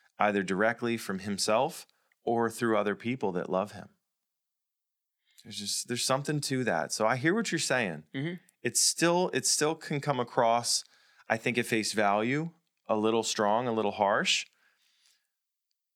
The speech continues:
Speaker 1: But after a little bit of thought, it's like, man, I do think that there is a purpose in sometimes letting go, even of people,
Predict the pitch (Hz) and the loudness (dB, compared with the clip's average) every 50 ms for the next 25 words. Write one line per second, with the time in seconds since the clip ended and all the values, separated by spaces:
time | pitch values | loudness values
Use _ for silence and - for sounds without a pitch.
0 | _ _ _ _ _ - 120 113 113 113 123 127 - 139 127 113 113 113 117 - | _ _ _ _ _ -2 2 4 4 2 2 0 0 0 0 2 2 0 0 -2
1 | - 113 107 98 - - 110 113 117 110 95 98 - - - 92 92 95 - - | -2 -2 -4 -4 -2 0 2 2 2 2 0 -2 -4 -4 -6 -6 -6 -6 -8 -10
2 | 113 110 98 85 80 - _ _ _ _ _ _ _ _ _ _ _ _ _ _ | -10 -8 -8 -10 -10 -14 _ _ _ _ _ _ _ _ _ _ _ _ _ _
3 | _ _ _ _ - - - - 107 98 104 110 110 110 - - 107 104 98 - | _ _ _ _ -20 -14 -8 -6 -6 -4 -2 -2 -2 -2 -2 -2 -4 -4 -2 -4
4 | 104 101 - 98 98 98 95 92 101 - - - - 104 101 - 95 90 90 87 | -4 -4 -2 -2 -2 -2 -2 -4 -6 -10 -8 -4 -4 -4 -2 -2 -4 -6 -4 -4
5 | - - - - _ _ _ _ _ _ _ _ _ _ _ _ _ _ _ _ | -4 -4 -4 -6 _ _ _ _ _ _ _ _ _ _ _ _ _ _ _ _
6 | - 110 98 - - 113 107 101 - 110 98 90 85 90 101 104 98 95 95 92 | -8 -6 -2 -2 0 0 0 0 -2 -2 -2 -2 -2 -2 -2 -2 -2 -4 -4 -2
7 | 92 98 95 87 85 78 87 110 104 113 107 98 - - 123 127 127 - 92 - | 0 0 0 -2 -4 -4 -6 -6 -4 -4 -4 -6 -6 -4 -4 -2 -2 -2 -4 -8
8 | - - _ | -8 -12 _